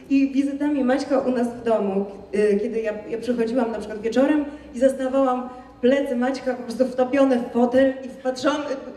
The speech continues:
i tylko widziałam, jak był wpatrzony w telewizor. Mówię: "Dobrze, to ja już wiem, nie przeszkadzam. Za te półtorej godziny pogadamy". I to,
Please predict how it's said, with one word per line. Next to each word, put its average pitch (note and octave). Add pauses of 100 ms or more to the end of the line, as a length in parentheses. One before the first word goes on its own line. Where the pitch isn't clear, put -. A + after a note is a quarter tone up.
i A#3+
tylko D#4
widziałam, C4
jak B3+
był -
wpatrzony C4
w -
telewizor. B3
Mówię: B3+ (260)
"Dobrze, A#3+
to G3
ja F#3+
już F3+
wiem, A#3+
nie F3+
przeszkadzam. C4 (260)
Za B3+
te B3+
półtorej C4+
godziny C4+ (420)
pogadamy". A3+ (240)
I -
to, C#4